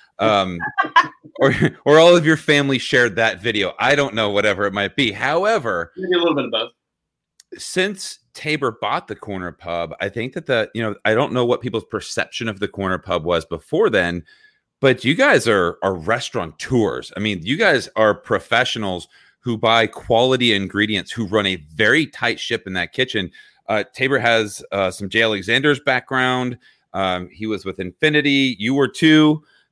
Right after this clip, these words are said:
Speaker 1: Uh,
Speaker 2: Yeah.
Speaker 1: but, like, all of your, your, you guys are r-, operate really at a high level. So people out there that may have a perception of what the Corner Pub was, you guys have completely turned that place around. I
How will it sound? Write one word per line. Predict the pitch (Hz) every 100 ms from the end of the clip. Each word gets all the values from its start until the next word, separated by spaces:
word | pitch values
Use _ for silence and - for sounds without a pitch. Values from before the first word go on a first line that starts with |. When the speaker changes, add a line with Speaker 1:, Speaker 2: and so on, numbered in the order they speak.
| -
Speaker 1:
Uh, | 117
Speaker 2:
Yeah. | 123
Speaker 1:
but, | 131
like, | 127 - -
all | 127 147
of | 160 131
your, | 123 113 104 - _ _ _ _ -
your, | 127 123
you | 123
guys | 156 165
are | 113 107 90 92
r-, | 104 113
operate | 107 135 139 110 95 87 _
really | 95 98 127 139 131 -
at | 107
a | 92
high | - - 107 110
level. | 104 98 120 110 92
So | -
people | 107 135 160
out | 139
there | 117 110
that | 98
may | 107
have | 117
a | 110
perception | 104 - 107 -
of | 104
what | 95
the | -
Corner | 107 95
Pub | - 87
was, | 98 143 110 - _ _ _ _ _ _ -
you | 127
guys | 220 254 110
have | 98 80 - -
completely | 117 90 - 160 127
turned | - - 101
that | 98 -
place | 101 92 -
around. | 80 107
I | 123